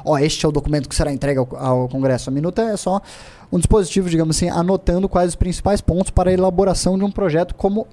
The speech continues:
este que nós estamos vendo aqui agora. Bem, vamos lá. Ah, Anderson Torres, ensina o passo a passo do golpe.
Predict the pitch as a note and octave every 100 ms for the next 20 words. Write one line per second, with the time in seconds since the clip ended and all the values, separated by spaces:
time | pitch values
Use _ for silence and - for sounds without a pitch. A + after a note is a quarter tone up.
0 | - - G#3 - - C3 C3+ C3+ C#3 C#3
1 | C3+ C#3 C3+ D3 D#3+ F#3 C#3+ D3+ - -
2 | - - - - - - - F3 F3 D#3+
3 | E3+ C#3+ - - - - - - D3+ D3+
4 | D3 D3 C#3 - - F3+ F3 G3 E3+ B2+
5 | A#2 - - E3+ D#3+ G#3+ G3+ - G#3 G#3
6 | - E3+ E3+ F#3 D#3 C#3+ -